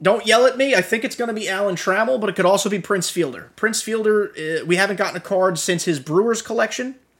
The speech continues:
He played for the, spoiler alert, he was on the Brewers, Tigers, and Rangers, so he's mentioned in all three of those places. The Tigers really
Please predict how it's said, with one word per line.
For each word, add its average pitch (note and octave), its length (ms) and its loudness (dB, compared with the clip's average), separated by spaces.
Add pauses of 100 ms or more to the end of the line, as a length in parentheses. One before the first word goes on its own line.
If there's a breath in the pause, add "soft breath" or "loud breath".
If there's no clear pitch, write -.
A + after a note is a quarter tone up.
(640)
He F3 180 -2
played F#3 420 4
for F#3 360 4
the, D#3+ 360 0
spoiler G3 320 -2
alert, F#3+ 300 0
he E3+ 60 -2
was E3 120 -2
on E3 80 0
the D#3 60 -2
Brewers, F3 280 4
Tigers, E3+ 360 0
and F3 240 0
Rangers, C3 340 -4
so C#3+ 140 -4
he's D#3+ 160 0
mentioned F3 320 -2
in C#3+ 80 -8
all D#3 200 -4
three E3+ 220 -4
of D#3+ 120 -4
those C3+ 180 -6
places. A3 600 -6 (520 soft breath)
The F3 80 -2
Tigers A3+ 420 2
really G#3 400 2